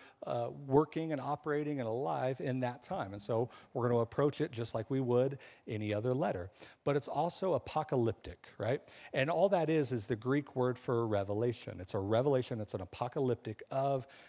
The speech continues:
Jesus Christ. And apocalyptic literature was very popular in the Old Testament, even in that intertestamental time between the New and the Old Testament. So some of the Apocrypha, very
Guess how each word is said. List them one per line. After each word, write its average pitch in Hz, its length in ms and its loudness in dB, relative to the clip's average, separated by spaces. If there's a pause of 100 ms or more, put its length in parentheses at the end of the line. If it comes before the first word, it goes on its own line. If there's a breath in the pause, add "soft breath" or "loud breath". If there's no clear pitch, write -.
(120)
Jesus 117 420 -2
Christ. - 480 -8 (240 loud breath)
And 143 100 -2
apocalyptic 180 800 0
literature 131 380 0
was 107 160 -4
very 147 440 2
popular 123 640 2
in 104 80 0
the 101 140 0
Old 139 180 4
Testament, 147 640 0
even 143 240 0
in 131 140 2
that 113 260 0 (340 loud breath)
intertestamental 135 880 -2
time 127 300 -4
between 123 300 -4
the 110 60 -4
New 120 220 -2
and 120 100 -2
the 117 100 0
Old 117 160 0
Testament. 147 500 -6 (340 loud breath)
So - 140 -8
some 120 180 -4
of 117 60 -4
the 113 120 0
Apocrypha, 127 680 -4
very 127 400 0